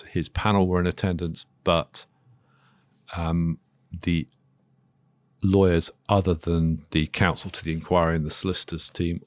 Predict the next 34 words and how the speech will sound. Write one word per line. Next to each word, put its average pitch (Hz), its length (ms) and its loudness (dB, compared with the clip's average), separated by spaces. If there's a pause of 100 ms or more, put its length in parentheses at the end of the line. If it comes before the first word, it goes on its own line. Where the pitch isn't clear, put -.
were 92 200 -2
not 101 260 -2
present, - 480 -10 (640)
which 131 180 4
was, 131 260 6 (500)
to - 120 0
use 107 100 2
the 101 60 0
word 92 160 6
incredible, 80 420 0
was 80 140 -4
probably 80 260 0
taking 85 300 0
it 80 40 0
a 78 40 0
little 85 180 0
bit - 240 -6
too - 160 0
far, 90 380 4
but - 260 0 (140)
was 101 260 2 (160)
just - 500 -2
novel. 95 600 2 (140)
Um, 85 520 4 (1080)
and 107 440 6 (300)
again, 117 320 6
save - 320 4
costs, 113 380 4
save 98 180 6
our 98 140 4
client 92 380 4
costs, - 520 2 (160)
um, 101 500 4
and 104 460 4